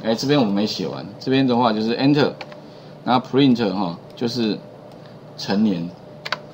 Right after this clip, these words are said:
那这边把它执行好了。假设说我今天输入二十岁好了哈，如果是二十岁的话，他应该成年了。哎，成年，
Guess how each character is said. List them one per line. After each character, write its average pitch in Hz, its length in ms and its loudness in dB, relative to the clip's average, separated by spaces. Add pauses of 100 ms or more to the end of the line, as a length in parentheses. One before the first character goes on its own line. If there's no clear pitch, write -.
(440)
那 131 140 2
这 151 80 4
边 165 160 6
把 120 120 10
它 123 60 8
执 107 220 0
行 98 260 0
好 90 120 -2
了。 78 80 -6
假 98 160 2
设 147 180 6
说 143 140 6
我 113 80 6
今 123 160 2
天 131 180 4
输 127 180 0
入 123 140 2
二 127 140 2
十 113 120 0
岁 101 260 0
好 90 160 -4
了 - 100 -10
哈， 92 220 -2 (420)
如 143 100 4
果 143 100 8
是 143 60 6
二 147 160 8
十 123 80 6
岁 120 240 2
的 101 160 4
话， 104 120 6
他 110 120 4
应 107 80 2
该 107 140 2
成 85 260 -2
年 82 220 -4
了。 - 40 -10 (680)
哎， 95 120 -2
成 98 280 -4
年， 95 100 0